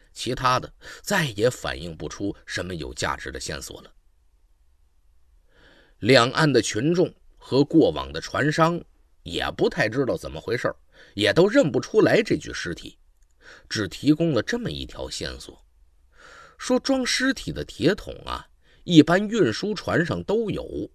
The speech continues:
要么用来盛米，要么用来盛油。各路人马简要汇报了情况之后，那么下一步的工作思路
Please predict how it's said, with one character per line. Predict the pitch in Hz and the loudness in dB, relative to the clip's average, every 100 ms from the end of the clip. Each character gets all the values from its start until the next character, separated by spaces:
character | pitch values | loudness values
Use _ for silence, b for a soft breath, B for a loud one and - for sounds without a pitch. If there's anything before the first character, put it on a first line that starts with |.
| _ | _
要 | 120 104 | -2 0
么 | 78 82 | 0 -4
用 | 92 | -4
来 | 73 98 | -2 -4
盛 | - 80 123 | -4 -4 -2
米， | 175 65 65 104 - b b _ | 0 -2 -2 -2 -4 b b _
要 | 101 82 65 | -2 0 -2
么 | 60 - _ _ | -10 -20 _ _
用 | - 92 67 | -8 -8 -6
来 | 69 92 | -8 -8
盛 | - - 73 127 | -10 -12 -10 -6
油。 | 82 95 160 - _ _ _ _ _ _ _ _ _ _ - - _ _ - - | -4 -2 -2 -4 _ _ _ _ _ _ _ _ _ _ -20 -20 _ _ -20 -16
各 | - 262 170 | 0 8 10
路 | 143 | 10
人 | 107 92 | 6 2
马 | 117 - - - | 0 -4 -8 -10
简 | - 73 78 | -6 -4 2
要 | 120 80 | 2 4
汇 | - 110 | 2 2
报 | 85 73 | 0 -4
了 | 67 | -6
情 | - 87 | -8 -6
况 | 131 104 80 | -6 -6 -2
之 | 147 | 0
后， | 190 226 - - _ _ _ - | 4 4 2 -6 _ _ _ -6
那 | 98 | -4
么 | 78 - b b b - | -4 -8 b b b -6
下 | - 262 139 | 4 4 4
一 | 92 131 | 2 4
步 | 147 117 | 4 0
的 | 175 | -2
工 | 170 220 | -2 -2
作 | 190 104 | 0 -2
思 | - 247 | -2 -4
路 | 262 | -4